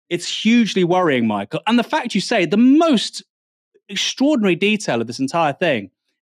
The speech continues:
is the fact he may have brought the detonating fuse, the, the detonator, into the U K, and it wasn't, it wasn't seen, wasn't realised. And he was walking around with a giant bloody backpack after coming into the country,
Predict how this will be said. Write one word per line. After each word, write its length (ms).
is 120
the 80
fact 200
he 80
may 140
have 200
brought 240
the 60
detonating 920
fuse, 640
the, 160
the 40
detonator, 840
into 340
the 100
U 160
K, 460
and 120
it 80
wasn't, 400
it 120
wasn't 280
seen, 320
wasn't 260
realised. 540
And 60
he 20
was 140
walking 460
around 420
with 100
a 40
giant 440
bloody 200
backpack 560
after 240
coming 280
into 140
the 80
country, 580